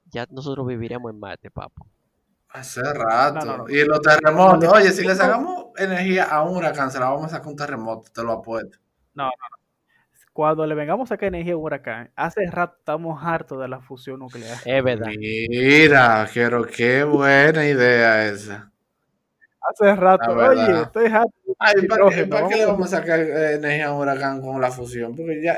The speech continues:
Speaker 2: oye, la fusión nuclear va a resolver todos los problemas
Speaker 1: ¿Cómo es,
Speaker 2: energéticos.
Speaker 1: cómo es el, el, el, el sticker, el meme?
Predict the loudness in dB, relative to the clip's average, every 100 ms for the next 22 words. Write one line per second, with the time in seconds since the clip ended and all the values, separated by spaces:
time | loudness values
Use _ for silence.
0 | -2 -2 0 0 0 -2 -8 -6 -6 -6
1 | -2 0 0 -2 -6 -8 -8 -8 -8 -8
2 | -6 -8 -8 -8 -8 -10 -10 -8 -6 -4
3 | -4 -6 -10 -8 -6 -8 -8 -10 -12 -14
4 | -16 -16 -16 -20 -20 _ -20 -20 -20 -20
5 | -20 _ _ _ -20 -20 -18 -18 -16 -16
6 | -12 -12 -12 -14